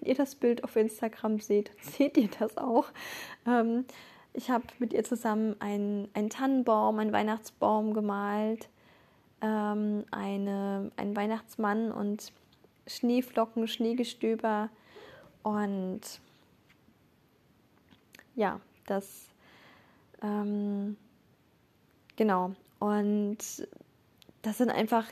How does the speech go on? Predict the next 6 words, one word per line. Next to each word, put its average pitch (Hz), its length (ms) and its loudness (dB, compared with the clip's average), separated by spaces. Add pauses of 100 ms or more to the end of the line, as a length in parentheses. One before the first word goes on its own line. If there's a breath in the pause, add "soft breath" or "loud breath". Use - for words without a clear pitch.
(140)
da 247 280 4
schon 226 200 0
so 240 100 0
viele 247 320 0
kleine, 226 640 0 (720 loud breath)
ähm, 214 720 0